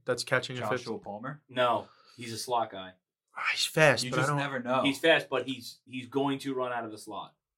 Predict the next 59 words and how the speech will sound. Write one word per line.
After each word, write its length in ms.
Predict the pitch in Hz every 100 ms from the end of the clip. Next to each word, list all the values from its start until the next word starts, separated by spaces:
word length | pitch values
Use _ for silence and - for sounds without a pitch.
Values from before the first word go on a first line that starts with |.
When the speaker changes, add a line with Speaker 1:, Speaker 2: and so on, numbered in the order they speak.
| _ _ _ _ _ -
Speaker 3:
That's 240 | 131 -
the 100 | -
problem. 440 | 143 143 104 98 - _ _ _
So 160 | 151
is 120 | 139 139
Mike 240 | 151 135
Williams? 540 | 156 196 226 262 - _
Speaker 1:
No, 440 | 156 175 143 117 117 -
he's 180 | 143 131
not 200 | 147 151
a 60 | 156
second 420 | - 151 151 131
gear 220 | 139 135
guy. 260 | 127 123 123
Speaker 3:
He's 160 | 151
not, 260 | 156 165 139
but 200 | 135 127 _ _
he, 220 | - 151 139
they 160 | 135
do 240 | 113 165 151
throw 240 | 147 147
to 120 | 131
him 140 | 123 113
deep. 300 | 113 92 _ _ _ _ _ _ _ -
Speaker 1:
I 80 | 139
guess. 580 | 131 123 113 - - -
Speaker 3:
But 120 | 147
he's 120 | 135
not, 300 | 156 156 160
he's 240 | 131 143 135
not 200 | 151 143
the 60 | 135
burner. 400 | 143 135 107 -
I 40 |
Speaker 1:
That, 80 | 160
Speaker 3:
get 120 | 139
Speaker 1:
that 100 | 175
Speaker 3:
that. 40 | 196
Speaker 1:
was 140 | 180
always 340 | 202 202 156
the 80 | 151
issue 240 | 151 - 147
with 100 | 147
their 100 | 139
Speaker 3:
So 160 | 156 147
is 60 |
Speaker 1:
offense, 120 | 143 139
Speaker 3:
it 20 |
Speaker 1:
right? 80 | 151 147
Their 100 | 160
Speaker 3:
Carter? 80 | 220
Speaker 1:
top 180 | 180 -
two 140 | 165
Speaker 2:
I 40 | 151
Speaker 1:
guys. 340 | 175 165 151
Speaker 2:
put 80 | 120
money 200 | 117 110
on 140 | 110
it. 80 | 113